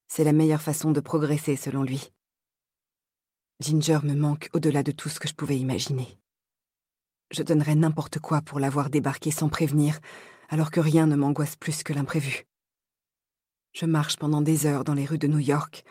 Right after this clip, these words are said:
seule le plus souvent. J'essaie d'évacuer ma peine, de ne pas laisser la mélancolie m'envahir. La ville répond présente et m'offre un festival de couleurs, de saveurs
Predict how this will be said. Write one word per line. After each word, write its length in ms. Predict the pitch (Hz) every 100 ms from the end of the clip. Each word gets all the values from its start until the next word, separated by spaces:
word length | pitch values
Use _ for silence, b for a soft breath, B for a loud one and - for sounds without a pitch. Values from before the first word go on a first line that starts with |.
| b b b
seule 360 | - 165 147
le 80 | 135
plus 160 | 143 -
souvent. 300 | - 147 139 - _ _ _ _ _ _ _ _ _ _ _ _ _ _
J'essaie 320 | 180 156 170
d'évacuer 460 | 151 156 156 - 160
ma 140 | 147
peine, 400 | 139 156 143 147 - _ _ _ _
de 100 | 156
ne 80 | 151
pas 120 | 156
laisser 280 | 143 143 160
la 100 | 139
mélancolie 540 | 139 147 143 156 139
m'envahir. 560 | 139 131 135 131 143 - _ _ _ _ _ _ _ _ -
La 140 | 147
ville 220 | 147 160
répond 280 | 151 151 160
présente 520 | 156 175 156 160 156
et 60 | 151
m'offre 260 | 147 147 160
un 60 |
festival 560 | 151 156 156 170 151 147
de 100 | 147
couleurs, 520 | 151 170 147 151 143
de 100 | 143
saveurs 600 | 147 165 147 151 143 -